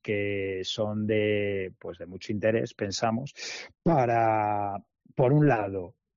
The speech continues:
conseguir que se quede la gente en Martín Muñoz y, por otro lado, la gente que esté interesada y le pueda encajar, que pueda llegar a Martín Muñoz y establecerse,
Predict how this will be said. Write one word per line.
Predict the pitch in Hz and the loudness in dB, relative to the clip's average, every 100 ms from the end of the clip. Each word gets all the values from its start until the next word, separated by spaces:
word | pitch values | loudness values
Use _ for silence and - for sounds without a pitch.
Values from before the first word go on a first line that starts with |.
| _ _ _ _ _ _ _ 139 | _ _ _ _ _ _ _ 0
conseguir | 123 131 131 | 2 2 0
que | 127 | 0
se | 123 123 | -2 0
quede | 123 117 | 4 4
la | 113 | 4
gente | 107 117 113 113 | 2 0 2 2
en | 107 | 2
Martín | 104 104 117 | 0 2 4
Muñoz | 117 135 190 220 196 _ | 6 6 4 2 0 _
y, | 139 | 0
por | 131 123 | 2 2
otro | 131 135 131 | 2 2 2
lado, | 135 151 202 - _ _ | 4 2 0 -4 _ _
la | - 131 110 | 0 2 4
gente | - 139 139 113 | 2 2 2 2
que | 101 | -2
esté | - | 0
interesada | 113 110 123 127 - 175 151 90 - | 0 2 2 2 2 2 2 -2 -2
y | 120 | 2
le | 107 104 | 2 2
pueda | 107 107 | 0 2
encajar, | 113 120 117 147 156 196 - - - _ | 2 0 0 2 2 0 -4 -12 -20 _
que | 139 113 | 0 0
pueda | 107 117 117 120 120 120 117 113 107 104 - _ _ _ _ _ | 2 2 4 4 4 4 4 4 2 0 -6 _ _ _ _ _
llegar | 117 127 117 120 131 - | -2 2 2 2 0 -2
a | 107 | -2
Martín | 107 98 104 101 | 0 0 -2 -2
Muñoz | 104 110 139 214 - | -2 0 0 -2 0
y | 123 113 | 2 2
establecerse, | 104 - 95 92 95 123 139 - - | 0 -2 -2 -4 -4 -4 -4 -6 -10